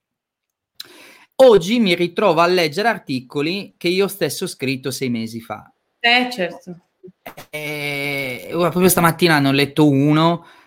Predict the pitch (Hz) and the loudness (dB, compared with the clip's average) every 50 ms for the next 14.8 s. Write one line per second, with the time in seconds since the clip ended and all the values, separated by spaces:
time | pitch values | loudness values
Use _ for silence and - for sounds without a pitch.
0 | _ _ _ _ - 180 175 165 - 151 160 165 165 156 127 - 156 147 143 143 | _ _ _ _ 2 2 2 4 4 4 4 4 4 0 0 0 0 0 2 2
1 | 139 139 147 156 151 139 135 131 127 127 123 127 123 127 131 127 - 135 131 131 | 2 4 4 4 4 4 4 2 2 0 -2 -4 -6 -6 -6 -4 -2 0 0 0
2 | 120 123 131 123 127 127 127 127 123 120 117 120 113 - - 131 127 120 113 113 | 0 0 0 2 2 0 0 -2 -4 -4 -4 -6 -6 -2 -2 0 0 0 -2 -4
3 | 117 117 120 120 123 123 123 131 127 131 135 127 131 123 139 135 135 127 135 131 | -4 -4 -4 -4 -4 -4 -4 -4 -4 -4 -4 -2 0 0 0 0 0 -4 -6 -4
4 | 131 127 127 127 131 139 131 120 113 113 113 113 113 - 117 110 117 113 110 117 | -2 -2 0 0 0 0 0 0 -4 -4 -6 -8 -8 -8 -10 -10 -8 -8 -6 -8
5 | 110 107 110 107 107 - 131 165 190 240 147 120 131 - 113 120 127 131 127 110 | -8 -8 -10 -14 -14 -10 -8 -4 -2 -2 0 0 0 0 0 -2 -2 -2 -4 -4
6 | - 120 - - 120 117 113 113 120 120 113 110 107 98 104 - - 160 135 98 | -4 -6 -6 -4 -4 -2 -2 0 0 0 0 0 0 -2 -6 -6 -6 -6 -6 -6
7 | 104 - - - - 113 120 113 127 165 226 214 131 - 123 120 113 104 - - | -8 -10 -8 -8 -8 -6 -6 -4 -2 -2 -2 -2 -4 -6 -8 -12 -14 -12 -12 -8
8 | 117 147 147 117 110 117 143 143 - 127 135 135 - 135 131 - - 135 139 147 | -6 -6 -4 -2 -2 0 0 0 2 2 0 2 0 0 0 2 2 4 4 4
9 | 139 120 117 117 113 117 117 120 117 135 135 120 120 135 131 123 117 117 117 - | 4 2 2 0 0 -2 -2 0 0 0 0 2 2 2 2 0 0 -2 -2 0
10 | 127 135 131 131 139 139 147 170 185 156 139 151 151 139 131 120 - - 127 127 | 0 0 0 0 -2 -2 0 0 2 2 2 0 0 -2 -4 -4 -2 0 0 0
11 | 127 151 165 160 139 139 143 151 135 127 113 - 123 123 131 127 127 156 175 165 | 2 2 2 4 4 4 2 2 0 -2 -4 -4 -4 -4 -2 -2 -2 0 0 0
12 | 143 143 143 123 123 123 120 120 - 143 139 147 175 175 - 147 147 135 - 120 | 0 0 0 0 -2 -2 -4 -4 -6 -4 -2 0 0 0 0 -2 -2 -2 -2 -2
13 | 120 120 - - 135 127 131 127 131 127 123 131 131 127 127 - 127 120 - - | -2 -2 -4 -4 -2 -2 -2 -2 -4 -4 -4 -4 -4 -4 -6 -8 -10 -8 -4 -2
14 | 143 131 123 120 117 120 120 127 127 120 160 165 165 127 127 131 | -2 0 0 -2 -2 -4 -4 -4 -4 -2 -2 0 2 2 0 0